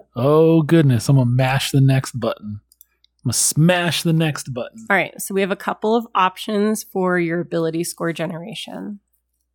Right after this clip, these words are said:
Speaker 2: We can either start with your standard array and assign those as necessary.
Speaker 1: Hmm.
Speaker 2: We can random roll and random assign, or we can random roll and choice assign.
Speaker 1: Um,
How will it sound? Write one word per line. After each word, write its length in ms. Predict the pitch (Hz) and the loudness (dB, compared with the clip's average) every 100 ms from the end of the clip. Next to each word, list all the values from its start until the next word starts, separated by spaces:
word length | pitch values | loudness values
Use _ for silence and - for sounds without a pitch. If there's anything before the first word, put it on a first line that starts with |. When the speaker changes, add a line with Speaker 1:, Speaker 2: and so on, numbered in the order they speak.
| _ _ _ _ - | _ _ _ _ -8
Speaker 2:
We 100 | 196 | -4
can 240 | 202 185 | -2 -2
either 280 | 202 226 277 | -2 -2 -2
start 360 | - 190 196 | -2 -2 -2
with 160 | - 202 | -4 -8
your 100 | 196 | -8
standard 520 | - - 190 190 202 | -8 -4 -2 -2 -2
array 600 | 220 254 202 185 190 247 _ _ _ - | -2 -4 -6 -6 -10 -12 _ _ _ -6
and 220 | 185 175 | -2 -2
assign 320 | 170 190 175 | -2 -4 -2
those 240 | 175 202 240 | -2 -4 -6
as 160 | 254 | -6
necessary. 800 | 180 - - - 196 190 226 262 _ | -6 -8 -12 -14 -14 -12 -12 -14 _
Speaker 1:
Hmm. 1000 | 131 131 151 147 123 104 90 78 71 60 101 _ _ _ | -4 0 2 2 2 -2 -8 -12 -14 -16 -20 _ _ _
Speaker 2:
We 160 | 214 220 | -4 -4
can 560 | - 202 190 180 175 - - | -6 -2 0 2 0 -2 -6
random 640 | 170 180 202 240 254 208 | -2 0 2 2 2 2
roll 300 | 190 180 180 | 2 2 0
and 220 | 175 160 | -2 -4
random 520 | 160 214 302 233 180 | -2 -2 0 0 -2
assign, 640 | 175 - 147 156 160 233 262 _ _ _ _ | -4 -8 -12 -12 -8 -8 -10 _ _ _ _
or 420 | 214 269 254 185 180 | -2 2 2 2 2
we 140 | 180 | -2
can 160 | 220 190 | -2 -2
random 560 | 185 202 196 190 185 | 0 0 2 0 0
roll 340 | 175 180 180 - | -2 -6 -10 -10
and 200 | 175 170 | -8 -8
choice 520 | - - 165 180 - | -10 -8 -8 -8 -12
assign. 580 | 196 - 202 220 226 220 _ _ _ - | -10 -10 -10 -12 -14 -16 _ _ _ -8
Speaker 1:
Um, 1000 | 170 170 165 165 165 160 156 147 - - | -2 0 0 0 2 4 4 0 -8 -20